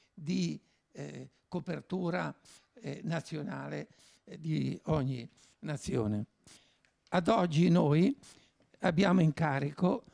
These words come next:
<coughs> milleottocentosessantatré ripetitori. Cosa significa? Quando voi andate in macchina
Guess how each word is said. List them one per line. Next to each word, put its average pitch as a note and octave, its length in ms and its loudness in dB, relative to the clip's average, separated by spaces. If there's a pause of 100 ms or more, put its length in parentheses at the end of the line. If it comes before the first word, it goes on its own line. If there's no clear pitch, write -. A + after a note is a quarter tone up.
(300)
<coughs> - 80 0 (920)
milleottocentosessantatré G3 - 0 (520)
ripetitori. D#3 920 -6 (680)
Cosa A3+ 240 0
significa? D#3+ 720 -2 (260)
Quando G#3+ 320 2
voi G3 160 4
andate E3 380 0
in E3 80 2
macchina C#3+ 580 -2